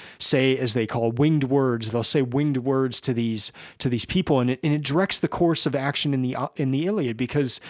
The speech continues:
they're taking what these people say and they don't even realize they're being persuaded. And perhaps with seduction, there, there is kind of this knowledge that,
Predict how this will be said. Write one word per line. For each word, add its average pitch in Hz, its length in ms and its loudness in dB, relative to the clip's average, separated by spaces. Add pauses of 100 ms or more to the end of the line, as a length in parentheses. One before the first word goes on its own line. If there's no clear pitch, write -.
(200)
they're 143 120 2
taking 160 460 2
what 135 140 0
these 127 180 -2
people 117 480 -2 (160)
say 110 460 0 (240)
and 165 120 4
they 151 100 6
don't 185 260 4
even 156 240 4
realize 120 440 2
they're 120 140 0
being 110 340 -4
persuaded. 107 600 -4 (600)
And 143 120 0
perhaps 156 420 4
with 135 100 0
seduction, 135 520 2
there, 131 100 2
there 127 260 0
is 135 240 2
kind 143 160 2
of 127 60 2
this 113 180 -4
knowledge 113 600 0
that, 110 260 -4